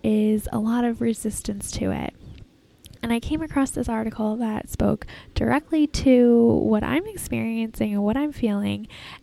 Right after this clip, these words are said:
and it's the problem with productivity guilt.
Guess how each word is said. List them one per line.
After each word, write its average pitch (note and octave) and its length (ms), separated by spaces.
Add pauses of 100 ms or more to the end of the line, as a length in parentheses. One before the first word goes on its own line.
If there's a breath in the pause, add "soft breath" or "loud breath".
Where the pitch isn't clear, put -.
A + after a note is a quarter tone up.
and A3 340
it's - 280
the G#3+ 180
problem B3+ 500
with A#3+ 300
productivity A3+ 960
guilt. - 480